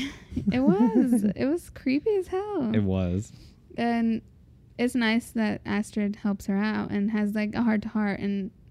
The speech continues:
Speaker 1: I guess tells, she hadn't really told anyone about the affair, which she had found out at the party.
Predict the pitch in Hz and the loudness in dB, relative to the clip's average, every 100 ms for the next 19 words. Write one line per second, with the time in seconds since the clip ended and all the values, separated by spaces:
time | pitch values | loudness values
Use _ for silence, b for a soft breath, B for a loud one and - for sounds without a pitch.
0 | - 220 240 269 - 233 214 233 226 - | -6 -2 0 -2 -4 -2 0 -2 -4 -14
1 | - - - 240 247 233 226 220 214 - | -20 -20 -18 -10 -2 0 0 0 0 0
2 | 220 - 202 214 208 202 196 196 202 190 | -2 0 0 0 0 0 0 -2 -2 -6
3 | - 214 202 196 196 - B B B B | -4 -2 -2 -2 -4 -8 B B B B
4 | B B B - 214 220 208 202 - - | B B B -4 -2 2 0 -2 -6 -4
5 | 202 202 196 196 175 190 202 - 196 196 | -2 0 0 0 -2 -4 -4 -6 -6 -4
6 | - | -8